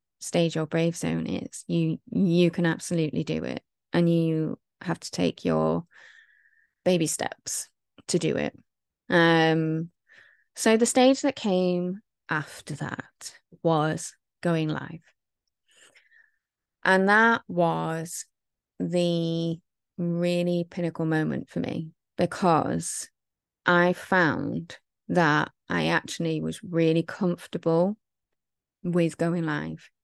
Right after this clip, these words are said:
because I was still doing my talkie stories. In fact, the reason I went live for the first time was because I got really frustrated about the fact that I could only do a certain amount of time for the story.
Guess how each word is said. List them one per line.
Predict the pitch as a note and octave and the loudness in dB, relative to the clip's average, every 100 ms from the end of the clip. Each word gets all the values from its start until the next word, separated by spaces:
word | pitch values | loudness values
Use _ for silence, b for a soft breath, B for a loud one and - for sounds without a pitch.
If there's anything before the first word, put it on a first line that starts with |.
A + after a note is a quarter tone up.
| b b _ | b b _
because | E3+ E3+ D#3 | -2 0 0
I | E3 | 0
was | D#3+ | 0
still | - F#3+ | 2 4
doing | A#3 C#4 | 6 4
my | E3+ | 4
talkie | - D#3 - D#3 | -2 -8 -8 -10
stories. | - C3+ D3+ D#3 D#3 - | -4 -2 0 -2 -2 2
In | F3+ | 2
fact, | - B3 F#3+ C#3+ - - - | 4 2 2 0 -4 -12 0
the | F3+ | 2
reason | F#3 A#3 B3+ A#3+ | 6 6 6 4
I | A#3 | 2
went | A3 - | 0 -2
live | A3+ G#3+ F3 | -2 -2 -4
for | D#3+ | -8
the | D#3+ | -8
first | - F#3 F#3+ - | -2 -2 -2 -8
time | - G#3 F3 B2+ E3+ E3+ b b b b - | -6 -2 0 0 -4 -6 b b b b 0
was | F3 | 0
because | - - A3+ E3 E3 | 0 2 4 4 2
I | |
got | E3 - | 0 0
really | F3+ F3 A3 C#4 | -2 2 4 4
frustrated | C#4 G3+ - G3+ A3 - D#3+ | 2 -4 -2 0 0 -2 -2
about | D#3+ D#3 | 0 -2
the | F3 | -4
fact | - D#3 - - | -2 -2 -2 -6
that | D#3 C#3+ - | -2 -2 0
I | E3+ D#3 | -2 -2
could | - E3 | -4 -2
only | E3 D#3+ | 0 0
do | D#3+ | -4
a | |
certain | D#3 E3+ - | -4 -4 -4
amount | E3+ D#3+ - | -6 -6 -4
of | |
time | F3+ F#3 | -4 -4
for | G3 | -6
the | F#3 | -4
story. | - F3+ F#3 G3+ A#3+ | 0 2 2 0 -2